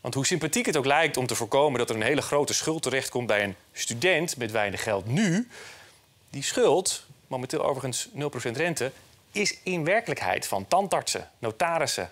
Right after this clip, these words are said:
werktuigbouwkundigen, I C T'ers, makelaars. Waarom moet de belastingbetaler bijdragen aan het financiële succes van de best verdienende mensen in Nederland?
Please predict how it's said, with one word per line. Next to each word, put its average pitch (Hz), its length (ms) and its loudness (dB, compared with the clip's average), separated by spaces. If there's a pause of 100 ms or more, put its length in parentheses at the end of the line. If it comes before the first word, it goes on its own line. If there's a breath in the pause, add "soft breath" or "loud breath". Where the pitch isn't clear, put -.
(140)
werktuigbouwkundigen, 139 1040 0
I 135 40 -2
C 113 160 -6
T'ers, 139 360 0
makelaars. 117 600 -4 (920 loud breath)
Waarom 226 440 4 (220)
moet 202 160 -2
de 202 60 0
belastingbetaler 170 640 0
bijdragen 143 500 0
aan 127 60 0
het 117 100 -2
financiële 143 420 -2
succes - 420 -2
van 127 120 -4
de 101 60 -4
best 165 340 0
verdienende 160 360 -2
mensen 127 300 -4
in 110 80 -6
Nederland? - 500 -10